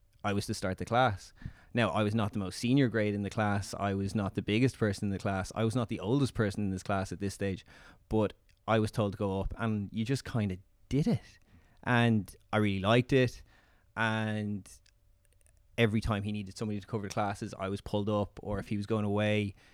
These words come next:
he started giving me a heads up as to the fact that he would or he wouldn't be there. And there was one or two of the more senior grades who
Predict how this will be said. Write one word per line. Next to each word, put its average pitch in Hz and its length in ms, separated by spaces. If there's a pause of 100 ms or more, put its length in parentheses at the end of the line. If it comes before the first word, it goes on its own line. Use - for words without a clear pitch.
(120)
he 104 120
started 101 420 (460)
giving 101 220
me 98 100
a 90 40
heads 101 260
up 104 200
as 101 120
to - 180
the 95 120
fact 95 220
that 98 120
he 104 60
would 104 280
or 101 60
he 104 100
wouldn't 101 260
be 110 160
there. 95 260 (1080)
And 110 380 (100)
there 117 240
was 135 240
one 139 160
or 127 60
two 117 260
of 107 100
the 110 380
more 110 180
senior 123 380
grades 98 420
who 104 220